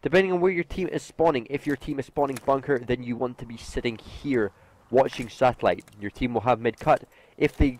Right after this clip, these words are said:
if your teammate calls out someone's g-, rushing mid cut, do not challenge him. Run away and get some gr-, some ground. You're in such a bad position to be challenged from mid cut,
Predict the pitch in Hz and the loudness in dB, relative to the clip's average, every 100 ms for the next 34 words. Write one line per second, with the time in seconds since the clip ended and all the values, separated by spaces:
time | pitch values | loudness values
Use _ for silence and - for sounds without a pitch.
0 | - 143 - 131 - 143 120 147 135 139 | -4 -4 -2 -4 -2 -4 0 0 2 0
1 | - 139 127 - 135 127 117 131 - 131 | -2 -6 -8 -8 0 0 2 -2 -2 -4
2 | 131 - 135 - _ _ 170 180 151 - | -2 2 2 0 _ _ 2 4 4 2
3 | 180 175 131 113 90 _ 101 113 135 139 | 4 4 4 0 0 _ -2 2 4 6
4 | 151 151 - _ _ - 120 127 127 - | 4 2 -2 _ _ -4 0 4 4 2
5 | - - 123 117 - - - 113 120 107 | -12 -2 2 2 0 -6 -4 -2 4 4
6 | 85 - _ _ _ _ - 117 135 - | 2 -10 _ _ _ _ -2 2 2 2
7 | 147 139 127 120 139 131 123 127 113 110 | 0 2 0 6 6 6 -4 -10 -8 -10
8 | 110 - 113 110 - 139 127 110 - 107 | 0 2 2 0 -4 0 0 0 2 2
9 | 104 | 2